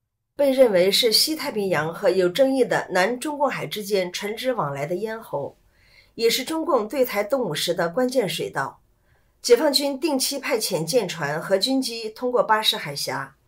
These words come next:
巴丹群岛省省长马里路凯科在写给路透社记者的一条信息中表示，他已经向美国寻求资金，以便建造一个替代性港口，以便在雨季海况不佳之时协助卸载来自首都马尼拉的货物。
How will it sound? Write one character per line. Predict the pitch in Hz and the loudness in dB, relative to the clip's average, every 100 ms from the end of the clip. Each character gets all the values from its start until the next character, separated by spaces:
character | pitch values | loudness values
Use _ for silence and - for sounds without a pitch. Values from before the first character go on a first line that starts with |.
| _ _ _ _ _ _ _ _ - | _ _ _ _ _ _ _ _ 0
巴 | 285 | 2
丹 | 277 269 | 4 4
群 | 240 247 | 2 4
岛 | 202 | 4
省 | 202 175 156 | 4 0 0
省 | 185 196 | -2 -2
长 | 226 151 131 | 0 -2 0
马 | 196 202 | 0 2
里 | 233 | 4
路 | 262 | 2
凯 | 220 165 | 2 -4
科 | - - 165 160 - _ _ | -6 0 0 0 -8 _ _
在 | - 254 | 2 4
写 | - 262 | 6 6
给 | 262 | 8
路 | 202 240 | 8 6
透 | 262 | 6
社 | 262 247 | 4 2
记 | - 277 | 2 -2
者 | 190 143 | 0 0
的 | |
一 | 202 | -2
条 | 214 170 | 0 0
信 | 185 262 220 | 0 0 0
息 | 226 | -2
中 | 226 226 | -6 -4
表 | 196 98 | -4 0
示， | - 147 - _ _ _ _ - | 0 -2 -8 _ _ _ _ 0
他 | 269 | 4
已 | 254 175 | 4 2
经 | 214 | -2
向 | 214 220 | 0 0
美 | 180 170 | 0 0
国 | 165 180 | 2 6
寻 | 196 208 | 6 4
求 | 220 202 | 0 -2
资 | 196 202 | -2 -4
金， | 190 190 180 - _ _ - | -2 -4 -6 -12 _ _ -8
以 | 220 | 0
便 | 262 262 | 2 2
建 | 277 285 | 2 0
造 | 233 180 | 2 0
一 | 170 | 0
个 | 175 160 - - | 0 -2 -2 -6
替 | 311 | -2
代 | 226 185 | 2 0
性 | - 165 | 0 -2
港 | 160 165 | -4 -6
口， | 160 151 - _ _ _ _ _ | -6 -6 -8 _ _ _ _ _
以 | 220 226 | -8 0
便 | 294 233 | 2 4
在 | 277 240 | 4 2
雨 | 196 196 | 2 -4
季 | 196 254 | 2 2
海 | 220 175 | 4 0
况 | 175 226 | -2 -2
不 | 220 | -2
佳 | 226 240 | 0 0
之 | - 214 | -2 0
时 | 214 151 151 - | 2 2 -4 -4
协 | 180 - 208 | -4 4 4
助 | 220 247 | 4 0
卸 | 220 302 202 | 0 0 0
载 | 165 131 - | 0 -4 0
来 | 180 208 | 2 4
自 | 262 | 2
首 | - 196 151 | 2 2 0
都 | 180 190 | 0 -2
马 | 180 165 | 0 -2
尼 | 170 | 0
拉 | 202 208 | 0 -2
的 | |
货 | 185 220 180 | -4 -2 -4
物。 | 151 - | -4 -12